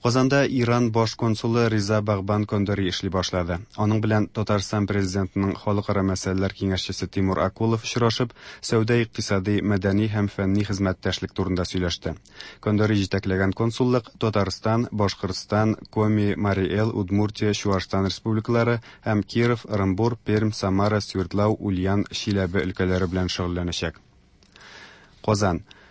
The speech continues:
Регион авиа хосусый һава ширкәте киләсе җәйдән башлап Казаннан көн саен Уфага, Түбән Новгородка, Ижауга һәм Йошкар-Олага очышлар оештырырга җыена. Моның өчен унике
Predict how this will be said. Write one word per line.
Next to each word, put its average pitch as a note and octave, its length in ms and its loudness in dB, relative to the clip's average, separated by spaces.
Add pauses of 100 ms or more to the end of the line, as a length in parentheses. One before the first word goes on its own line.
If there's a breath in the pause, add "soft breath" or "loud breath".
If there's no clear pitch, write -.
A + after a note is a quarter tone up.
(420 loud breath)
Регион B2+ 460 4 (100)
авиа A#2 480 4
хосусый A#2 400 -4
һава A2+ 320 2
ширкәте A2+ 480 0
киләсе A2+ 400 0
җәйдән G#2 320 2
башлап A#2 400 -2
Казаннан G#2 480 2
көн A#2 240 0
саен G#2 300 2 (100)
Уфага, G#2 480 0
Түбән G2+ 400 0
Новгородка, G#2+ 560 0
Ижауга G#2 560 0
һәм G#2 240 0
Йошкар-Олага F#2+ 640 0
очышлар F#2+ 480 -4
оештырырга F2+ 560 -2
җыена. F2 380 0 (400 loud breath)
Моның G#2+ 260 2
өчен B2 240 2 (160)
унике A#2+ 640 2